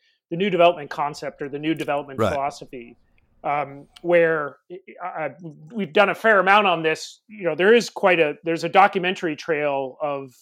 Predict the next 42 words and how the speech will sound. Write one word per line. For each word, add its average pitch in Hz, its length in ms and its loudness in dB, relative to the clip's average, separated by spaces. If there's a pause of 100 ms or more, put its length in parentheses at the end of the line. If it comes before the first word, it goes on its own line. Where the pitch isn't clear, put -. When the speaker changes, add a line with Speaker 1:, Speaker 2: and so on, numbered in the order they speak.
(160)
Speaker 1:
the 135 140 -6 (160)
Xi - 180 -6
Jinping 160 380 -6
laying 156 300 0
out 151 320 2
over 139 120 -8
this - 360 -10 (220)
past 160 260 2
five 147 260 -2
years 147 460 -6 (380)
what 170 200 2
the 175 60 -2
new 165 160 2
de-, 165 160 -2 (140)
development 147 400 -4
concept 151 440 -6
or 139 60 -12
philosophy 147 680 -4
is, 147 220 0
and, 143 120 -8 (100)
and 151 100 -6
it, 151 80 -10 (140)
it, 147 120 -10 (140)
it 147 140 -12 (100)
didn't 208 160 4
overlap 165 420 4
with 147 120 -2
what, 139 180 -6 (1400)
um, 127 480 -2 (180)
uh, 131 140 -8
Kevin 175 220 -2
Rudd's, 151 200 -2 (280)
you 165 120 -6
know, 123 120 -8
speech 247 440 0
said, 120 460 -6
um, 135 240 -6
in 160 120 -8
a 156 40 -8
pretty 185 300 -2
profound 151 500 -4
way. 135 520 -4